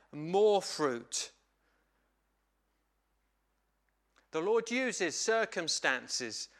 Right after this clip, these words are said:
in our life, difficult circumstances, to produce the fruit that he wants on the branches. I was talking to somebody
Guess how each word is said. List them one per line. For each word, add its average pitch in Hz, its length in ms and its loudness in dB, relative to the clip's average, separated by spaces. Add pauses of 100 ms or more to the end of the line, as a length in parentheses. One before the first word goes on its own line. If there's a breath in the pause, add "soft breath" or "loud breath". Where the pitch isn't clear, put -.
(120 soft breath)
in 151 160 -2
our 156 220 2
life, 170 380 -2
difficult 233 480 -2
circumstances, 139 1120 -4 (460 soft breath)
to - 120 -10
produce 247 540 0
the 170 140 -2
fruit 214 400 2
that 208 100 2
he 196 80 0
wants 185 380 -2
on 208 120 0
the 220 60 0
branches. 214 920 2 (1600 soft breath)
I 156 60 0
was 143 160 0
talking 165 320 -4
to 135 40 -8
somebody 156 540 0